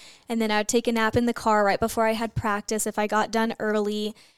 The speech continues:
And I feel like I still took naps once I started eating better, but at the same time, like, I just wasn't as tired. And I just, I felt a ton better. So it was definitely,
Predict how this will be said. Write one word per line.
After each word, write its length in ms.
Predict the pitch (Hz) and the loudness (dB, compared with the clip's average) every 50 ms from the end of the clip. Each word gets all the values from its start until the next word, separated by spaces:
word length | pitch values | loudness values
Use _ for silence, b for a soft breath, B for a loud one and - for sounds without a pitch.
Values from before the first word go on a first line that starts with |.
| b b | b b
And 100 | 233 220 | -2 -2
I 80 | 214 | -2
feel 240 | 214 - - 233 233 | -2 0 0 0 2
like 200 | 233 233 226 - - | 2 2 0 -2 -2
I 100 | 214 214 | -4 -2
still 320 | - - - - 294 302 | -2 -2 2 4 4 4
took 240 | 311 - 349 311 - 247 | 4 2 -2 -2 -2 -2
naps 600 | 240 233 240 240 233 214 - - - - - 233 | 0 2 2 2 4 2 0 0 -2 -2 -2 0
once 200 | 233 226 220 - | 0 0 0 -2
I 80 | 220 | -2
started 280 | 220 - 233 208 208 - | -2 -2 -2 -4 -4 -6
eating 300 | - 208 208 226 240 247 | -6 -6 -4 -2 0 0
better, 300 | 269 269 269 285 302 294 | 2 2 2 4 2 2
but 160 | 254 254 220 | 4 2 2
at 100 | 214 208 | 2 0
the 80 | 226 220 | -2 -4
same 260 | - - 233 233 233 | -2 -2 -2 -2 -2
time, 220 | 226 - 233 226 220 | -2 -4 -2 -2 -2
like, 140 | 214 208 | -2 -2
I 80 | 202 208 | -2 -4
just 160 | 208 208 - | -4 -4 -2
wasn't 260 | 214 214 208 220 214 | -2 -2 -2 -2 -4
as 140 | 202 185 - | -4 -4 -6
tired. 600 | - - - - 220 220 202 - - - - - - _ _ _ _ _ _ _ _ _ _ | -6 -6 -4 -2 -2 -2 -2 -4 -8 -12 -16 -18 -20 _ _ _ _ _ _ _ _ _ _
And 100 | - 220 | -6 -6
I 40 | 214 | -4
just, 240 | 208 220 214 - - - | -2 -2 -2 -4 -2 -2
I 120 | 233 226 | -2 -2
felt 260 | 214 - 220 208 - | 0 0 0 -2 0
a 40 | 196 | -2
ton 240 | - - 220 208 196 | -4 -4 -4 -4 -2
better. 300 | 190 185 185 - 110 - | -2 -2 -2 -2 -4 -4
So 240 | - - 247 233 226 | 2 4 6 6 6
it 60 | 208 | 6
was 120 | 220 220 | 2 2
definitely, 640 | - 240 240 240 - 262 233 233 233 226 220 220 196 | 2 2 2 2 2 0 -2 0 -2 0 0 0 -2